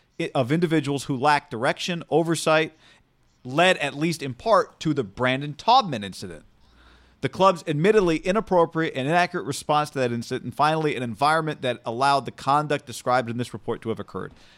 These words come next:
In other words, like, he's kinda, when you say, so specifically,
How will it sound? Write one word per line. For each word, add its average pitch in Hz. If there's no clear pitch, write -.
In -
other 247
words, 135
like, 151
he's 165
kinda, 220
when 156
you 302
say, 156
so 147
specifically, 127